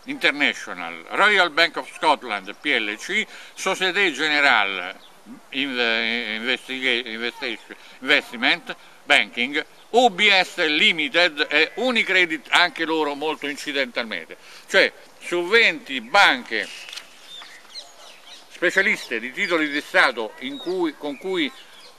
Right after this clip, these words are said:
eh, lo Stato italiano si va ogni giorno più indebitando,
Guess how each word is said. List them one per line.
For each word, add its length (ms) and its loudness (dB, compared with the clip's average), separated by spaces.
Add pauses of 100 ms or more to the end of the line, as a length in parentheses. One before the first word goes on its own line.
(220)
eh, 420 -2
lo 160 -4
Stato 200 0
italiano 460 2
si 160 -10
va 260 2
ogni 240 -4
giorno 320 -2
più 180 -8
indebitando, 880 -2